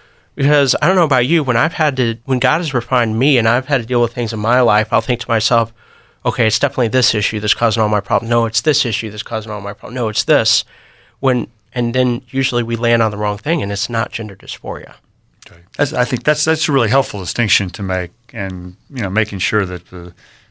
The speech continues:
Speaker 2: the, the central issue stays, stays that way. Well, um, now you've, I take it a lot of the churches that you've pastored and been on the staff of have had a fairly good number of millennials and Generation Z folks in there.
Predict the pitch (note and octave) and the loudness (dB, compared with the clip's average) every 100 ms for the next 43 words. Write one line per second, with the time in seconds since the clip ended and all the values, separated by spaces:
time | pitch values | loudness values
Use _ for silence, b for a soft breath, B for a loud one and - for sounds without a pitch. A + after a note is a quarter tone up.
0 | _ B2+ C3 G2+ - A#2+ G#2 F#2 F#2 G2 | _ -20 -14 -10 -4 -2 -2 -4 -4 -4
1 | G2 E2+ - G2 F#2 F2+ - _ - G2+ | -6 -12 -6 -2 -2 -4 -12 _ -2 0
2 | G2 - E2+ E2+ E2+ D#2+ _ B B B | 0 -2 -6 -8 -16 -16 _ B B B
3 | B - - - G#2+ F#2 - B B B | B -8 -6 -2 0 0 -6 B B B
4 | B - D3 G3+ - - _ F#3+ F#3 - | B -2 0 0 -4 -20 _ -20 -20 -20
5 | - B2 - E3+ B2 - _ C3+ B2+ C#3 | -20 -4 0 0 -2 -6 _ 0 2 2
6 | C#3+ - B2+ - G#2+ G2 G2 - A2 G2+ | 0 -2 -2 0 -4 -6 -12 -4 0 0
7 | - F2 E2+ - _ _ _ _ _ G2 | -2 -8 -14 -20 _ _ _ _ _ -4
8 | G2+ F2+ F2 - F#2+ F2+ G2 F2+ - F#2 | 0 0 -4 -2 -2 -2 -10 -10 -14 -6
9 | G#2+ G#2 F#2+ F2 _ _ _ - A#2 G2 | 0 2 0 -4 _ _ _ -4 0 0
10 | G2 F#2 G#2 G2 G2 F#2 F#2 F2+ F#2 F#2 | -2 -2 -2 0 -2 -2 -8 -8 -6 -2
11 | G2 G2+ G2 F#2+ F2 G2 F2+ F2+ G2+ G2 | 0 0 0 -2 -6 -8 -8 -6 -2 0
12 | F#2 F#2 F#2 E2+ F#2 F#2 F2+ - G2+ F2 | 0 -2 -6 -8 -8 -8 -10 -4 -2 -2
13 | - - - _ G#2 F#2+ F2+ C3 | -8 -16 -18 _ -12 -10 -10 -14